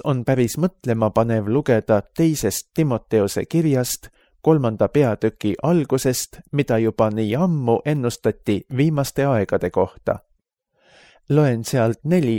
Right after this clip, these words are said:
esimest salmi. Aga see olgu sul teada, et viimseil päevil tuleb raskeid aegu, sest siis on inimesi, kes on enesearmastajad,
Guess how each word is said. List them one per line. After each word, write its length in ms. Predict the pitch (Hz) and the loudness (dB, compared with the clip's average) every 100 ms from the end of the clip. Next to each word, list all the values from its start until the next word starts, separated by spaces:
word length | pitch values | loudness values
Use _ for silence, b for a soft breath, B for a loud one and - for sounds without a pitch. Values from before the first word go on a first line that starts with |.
| - | -2
esimest 540 | 143 147 127 139 - | -4 -2 -4 -6 -6
salmi. 480 | - 131 92 90 87 - _ _ _ _ _ _ _ _ _ _ _ _ b b b b b b b b b _ 131 | 0 2 2 -2 -6 -10 _ _ _ _ _ _ _ _ _ _ _ _ b b b b b b b b b _ 0
Aga 320 | 131 - 113 | 0 4 2
see 380 | - 165 185 139 | 2 2 4 4
olgu 320 | 110 110 107 | 2 2 -2
sul 300 | - 101 98 - | 0 -2 -2 0
teada, 480 | 147 170 170 143 139 _ _ - | 2 4 2 0 -2 _ _ 0
et 260 | 117 - 107 | 0 -2 -2
viimseil 600 | 147 170 139 - 120 117 | 0 0 -2 0 0 0
päevil 480 | - 156 143 123 113 | 0 0 2 2 2
tuleb 320 | 123 110 107 | 2 2 2
raskeid 540 | 113 156 - - 151 175 | 0 0 -2 0 2 4
aegu, 460 | 135 98 - 95 - _ _ _ _ B B B B | 2 2 2 0 0 _ _ _ _ B B B B
sest 380 | - 120 - - | 0 0 0 -2
siis 320 | 165 156 143 | 0 0 0
on 200 | 104 95 | -2 -2
inimesi, 640 | 139 170 156 123 113 - 107 | -2 0 0 0 -2 -2 0
kes 280 | 117 - 101 | 0 0 -4
on 180 | 92 - | -4 -2
enesearmastajad, 1200 | 139 165 156 - 143 143 139 127 - 131 123 - | 0 2 0 0 0 0 -2 -4 0 0 0 -4